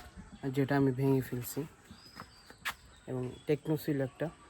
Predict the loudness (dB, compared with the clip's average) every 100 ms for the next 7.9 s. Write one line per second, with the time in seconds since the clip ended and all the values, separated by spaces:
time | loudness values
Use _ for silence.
0 | -8 -4 -4 0 -2 -2 -8 -8 -8 -8
1 | -6 -6 -2 -4 -4 -6 -4 -4 -6 -8
2 | -10 -14 -18 -20 -20 -20 -20 -20 -4 2
3 | 2 2 -2 -2 -4 -4 -6 -10 -16 -16
4 | -6 -4 -4 -6 -6 -6 -4 0 0 0
5 | 0 0 0 -2 0 -2 -4 -18 -20 -20
6 | 0 0 2 2 2 2 0 -2 -2 -4
7 | 0 2 2 2 2 2 0 2